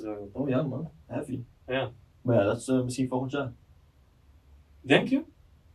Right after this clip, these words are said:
Speaker 1: Nou ja.
Speaker 2: Ja, ik denk dat.
Speaker 1: Hmm.
Speaker 2: Maar ja, ik mag
Speaker 1: Op
Speaker 2: zoveel
Speaker 1: zich.
Speaker 2: dingen denken die ik wil.
Speaker 1: Nou, ik denk volgende cyclus sowieso wel.
Speaker 2: Ja, dat is binnen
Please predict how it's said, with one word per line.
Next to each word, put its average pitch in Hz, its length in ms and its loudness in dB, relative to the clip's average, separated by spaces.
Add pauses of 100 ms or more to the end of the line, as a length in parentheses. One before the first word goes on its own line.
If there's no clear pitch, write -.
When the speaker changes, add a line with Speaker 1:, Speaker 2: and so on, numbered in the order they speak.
Speaker 1:
Nou 165 240 4
ja. 110 220 4
Speaker 2:
Ja, 220 100 4
ik 139 160 6
denk 175 220 4
dat. - 360 -4
Speaker 1:
Hmm. 151 340 -2
Speaker 2:
Maar 117 220 6
ja, 127 140 8
ik 107 80 4
mag 117 160 -2
Speaker 1:
Op - 60 -2
Speaker 2:
zoveel 131 220 4
Speaker 1:
zich. 120 100 4
Speaker 2:
dingen 123 180 0
denken 127 280 0
die 120 100 -2
ik 117 60 -8
wil. 139 280 0 (160)
Speaker 1:
Nou, 156 220 8
ik 165 60 8
denk 175 160 8
volgende 165 300 2
cyclus 175 400 0
sowieso 135 520 4
wel. 117 220 0
Speaker 2:
Ja, 117 100 -2
dat 104 100 -2
is - 60 -10
binnen 107 260 -6